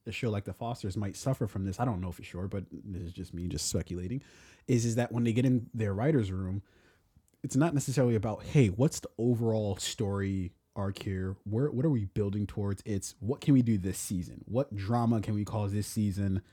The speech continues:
that was slightly different from last season and still leaves room for us with potential in the future?" It's not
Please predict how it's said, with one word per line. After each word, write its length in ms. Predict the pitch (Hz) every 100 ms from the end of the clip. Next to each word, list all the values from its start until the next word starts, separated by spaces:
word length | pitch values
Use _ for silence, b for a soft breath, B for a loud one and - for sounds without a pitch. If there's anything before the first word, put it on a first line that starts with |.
| b b b _
that 140 | 104
was 100 | 104
slightly 400 | - - 113 107
different 260 | 107 110 107
from 100 | 101
last 280 | 98 101 98
season 460 | - 98 98 95 92 b b b
and 140 | 107
still 180 | - 107
leaves 300 | 107 101 98
room 300 | 101 101 92
for 240 | 90 98 92
us 180 | -
with 200 | 98 90 -
potential 440 | - 104 92 87
in 100 | 90
the 60 | 82
future?" 440 | 82 80 - - b b b
It's 180 | 110 -
not 360 | 131 131 123